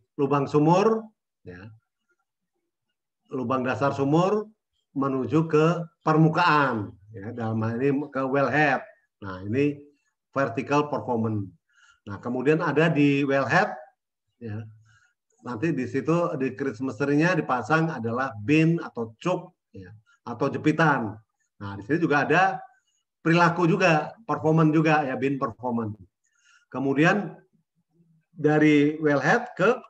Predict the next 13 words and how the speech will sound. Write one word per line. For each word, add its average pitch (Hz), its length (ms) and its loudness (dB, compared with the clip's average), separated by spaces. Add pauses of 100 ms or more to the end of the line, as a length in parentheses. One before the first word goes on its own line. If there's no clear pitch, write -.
(2250)
separator, 175 840 2 (480)
ya, 90 220 -20 (420)
horizontal 127 560 -2
performance. 123 560 -4 (300)
Nah, 98 260 -10
ini 208 380 -2 (420)
sangat 165 380 0
menentukan 165 800 0 (400)
di 123 80 -8
dalam, 135 580 -4 (1500)
eh, 139 760 -2 (300)
perencanaan, 165 960 0 (880)
eh, 135 760 -4